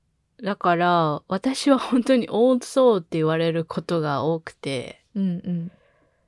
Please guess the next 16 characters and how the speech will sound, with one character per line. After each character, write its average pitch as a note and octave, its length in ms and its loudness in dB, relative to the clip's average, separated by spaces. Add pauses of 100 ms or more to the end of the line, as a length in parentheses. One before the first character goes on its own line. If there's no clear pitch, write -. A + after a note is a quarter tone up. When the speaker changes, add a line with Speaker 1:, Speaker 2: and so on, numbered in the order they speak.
(520)
Speaker 1:
も F3+ 140 0
う D#3 60 2
ず F#3 400 2
っ - 40 -20
と G#3+ 160 2
昔 G3 500 -4
の F3+ 140 -2
人、 E3+ 280 -6
本 G3 180 -4
当 G#3 120 -2
に F#3 100 -6
テ C4+ 200 0
レ C4 100 2
フ - 140 -6
ォ D#3 180 4
ン C#3 240 -2